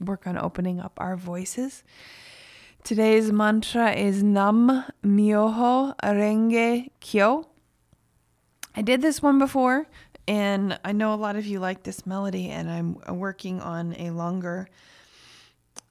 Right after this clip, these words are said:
piece of this with this melody. So I thought we'd do it again. That is the point of mantra, to repeat it over and over and over again. <laughs> So,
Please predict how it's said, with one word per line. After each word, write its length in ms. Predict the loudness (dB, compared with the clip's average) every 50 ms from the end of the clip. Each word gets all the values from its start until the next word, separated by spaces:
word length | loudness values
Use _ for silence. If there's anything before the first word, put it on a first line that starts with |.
| _ _ _ _ -20
piece 360 | -14 -12 -10 -10 -10 -10 -12 -10 -8 -6
of 340 | -4 -4 -4 -6 -8 -10 -10
this 480 | -4 -2 0 0 0 -2 -8 -12 -12 -16 -18 _ _ _ _ _ _ _ _ _ _ _ _ _ -12 -10
with 220 | -8 -8 -8 -8
this 240 | -10 -10 -10 -8 -6
melody. 560 | -6 -4 -4 -4 -4 -6 -6 -8 -8 -10 -12 -14 _ _ _ _ -18
So 220 | -10 -6 -4 -2 -2
I 80 | -2
thought 200 | 0 0 0 0
we'd 160 | 0 0 -2 -2
do 140 | -2 -2
it 80 | -2 -2
again. 380 | -4 -4 -4 -4 -4 -4 -6 -8 _ _ _ _ _ _ _ _ _
That 180 | -2 -2 -2 -2
is 140 | -4 -4 -4
the 100 | -6 -6
point 260 | -4 -2 -2 0 0
of 120 | 0 0
mantra, 500 | -2 -2 -4 -4 -6 -6 -6 -6 -6 -8 -10 _ -8
to 120 | -6 -4
repeat 320 | -4 -4 -4 -6 -6 -4
it 140 | -4 -6 -4 -4
over 200 | -4 -4 -4 -4
and 100 | -4 -4
over 200 | -4 -4 -4 -4
and 80 | -4 -4
over 200 | -4 -2 -2 -2
again. 280 | 0 0 0 0 0 -4 -10 -18 -18
<laughs> 180 | -16 -18 -14 -10
So, 200 | -4 0 0